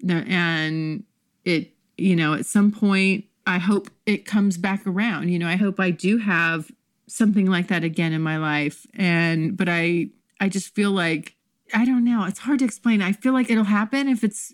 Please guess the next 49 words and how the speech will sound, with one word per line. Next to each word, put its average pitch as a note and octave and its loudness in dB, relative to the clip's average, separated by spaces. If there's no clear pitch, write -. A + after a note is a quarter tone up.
if A3+ 2
it's G#3 -2
supposed G#3+ 0
to. D4+ 2
And A3 0
I A3 0
don't A#3+ -2
mean A3+ 2
to G#3+ 0
sound G3+ 0
like, G3 -2
"Oh, G4+ -2
if G4 -4
it's F#4 -2
meant F#4+ -2
to - -4
be, F4+ 2
it D#4+ 0
will D4 2
be." E4 4
It's - -4
just D4 0
the C#4+ 4
right, C#4 2
you C#4+ 2
know, B3 4
you B3 4
can't B3 -2
force A3+ 2
circumstances G#3 2
or F3+ 2
the E3 0
right G3 0
people F#3+ 0
to D#3 -4
come F#3+ -2
in F#3 2
and D3 -6
come F#3+ 0
out, F3 -2
and D3 -6
it G#3 2
will A#3 4
or G#3+ 2
it E3 -2
won't. D3 -2
And, D3+ -2
but G#3+ 0
it's, - -2